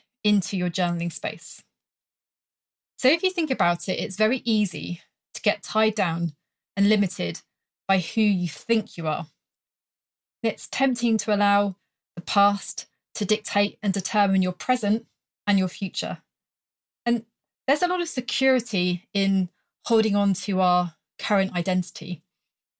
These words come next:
'Cause in our current identities, we know who we are, uh, w-, and we feel safe and often confident in that space. But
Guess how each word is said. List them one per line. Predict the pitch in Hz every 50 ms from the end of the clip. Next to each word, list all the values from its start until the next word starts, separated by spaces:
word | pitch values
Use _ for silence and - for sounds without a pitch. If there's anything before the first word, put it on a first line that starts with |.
| _ _ _ -
'Cause | 226 220
in | 240
our | 240 233 226
current | 233 - - 285 285 247
identities, | 208 208 196 214 202 208 190 - - - 190 180 175 180 - - -
we | 190 190 196 196 196 196 190 185 175 _ _ _ _ _ _ -
know | 214 240 294 320
who | 277 240 214 170
we | 165 160
are, | - - - 170 - _ _ _ _ _ _ -
uh, | 175 175 180
w-, | 175 190 196 -
and | - 208
we | 214 226
feel | 208 - - 220 208
safe | 190 - - - - 220 214 220 196 - - - _ _ _ _ _ _ _ _ -
and | 196 208
often | 202 - - 208 196
confident | 185 - - 233 226 - - 180 180 180 180 - _ _ _ _ _ _ _ -
in | - 185
that | 180 180 - -
space. | - - 240 190 160 - - - - - - _ _ _ _ _ _ _ _ _ _ _ _ _ _ _ _ _ _ _ _
But | - 226 214 208